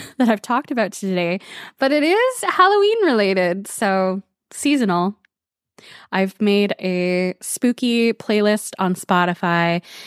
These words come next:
and I have a list of spooky movies on Letterboxd that I'll send out. So you can follow me on Instagram and Twitter. I'm never gonna call it X. Maybe I will one day, but for now, no.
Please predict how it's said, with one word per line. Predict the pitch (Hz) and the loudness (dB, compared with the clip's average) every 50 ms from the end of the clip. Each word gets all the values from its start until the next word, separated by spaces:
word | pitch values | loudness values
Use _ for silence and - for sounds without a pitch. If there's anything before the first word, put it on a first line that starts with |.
| - - | -20 -10
and | - 170 175 | -6 -2 0
I | 170 | 0
have | 170 165 175 165 165 165 170 - - | 0 0 0 0 0 -2 -4 -4 -4
a | - 160 165 160 147 143 - - - - _ | -2 -2 0 -2 -2 -4 -6 -8 -12 -8 _
list | 185 190 196 190 - - - | 0 0 0 0 0 -2 -4
of | 190 170 | -4 -4
spooky | - - - - - 196 185 - 202 190 | -4 -6 -4 0 0 0 2 2 0 0
movies | 185 180 175 170 175 165 160 160 156 - | 2 0 0 0 -2 -2 -2 -4 -4 -6
on | 160 165 160 165 | -6 -4 -2 0
Letterboxd | 170 170 165 160 156 147 139 85 - - - - - - - - | 0 0 -2 -2 -2 -4 -4 -4 -6 -10 -14 -14 -14 -16 -10 -6
that | 175 160 | -4 -4
I'll | 151 151 | -4 -4
send | 147 - 156 151 147 131 | -4 -6 -8 -8 -6 -6
out. | 131 120 87 - - _ _ _ - - - - - - _ _ | -6 -6 -6 -10 -14 _ _ _ -20 -20 -20 -20 -20 -20 _ _
So | - - - - 285 285 226 156 113 - 196 - _ _ _ _ | -12 -10 -2 2 2 4 4 2 0 -2 -8 -16 _ _ _ _
you | 208 226 | -4 -4
can | 214 - - 214 190 185 175 170 - - | -4 -2 -2 -2 0 0 -2 -4 -6 -10
follow | _ - 247 247 262 247 226 202 | _ 2 2 4 4 4 2 2
me | 185 170 156 139 - - - | 0 -2 -2 -6 -8 -6 -4
on | 185 185 175 165 156 156 - _ _ | -2 -2 -2 -2 -4 -6 -10 _ _
Instagram | - 254 262 - - - 196 - 160 135 98 98 98 131 - - _ - | -4 -2 -2 -4 -4 -6 -6 -4 -4 -6 -6 -8 -10 -12 -14 -14 _ -2
and | 175 196 196 208 220 233 226 - - _ | 0 0 2 2 0 0 -2 -6 -12 _
Twitter. | - - - 233 185 147 123 - 95 - - | -18 -6 -2 -2 -2 0 -2 -6 -8 -8 -4
I'm | - 175 180 190 | -2 0 2 4
never | 196 214 214 220 226 | 4 2 2 2 0
gonna | 226 226 220 | 0 0 -2
call | 214 - 220 190 196 | -2 -2 -2 0 0
it | 190 - - | -2 -2 -2
X. | - 139 - - - - - - - - _ _ | -4 -4 -4 -8 -14 -18 -18 -18 -20 -20 _ _
Maybe | 240 262 262 233 208 | -2 -2 0 2 2
I | 190 180 | 2 2
will | 175 170 165 160 | 2 0 0 -2
one | 160 151 151 | -2 -4 -4
day, | 147 147 147 160 160 | -6 -6 -8 -8 -8
but | - - 143 - | -10 -10 -12 -6
for | - 220 | -6 -2
now, | 220 226 233 233 233 233 | 0 2 2 2 2 2
no. | 214 175 147 - 170 | 2 0 -2 -2 -6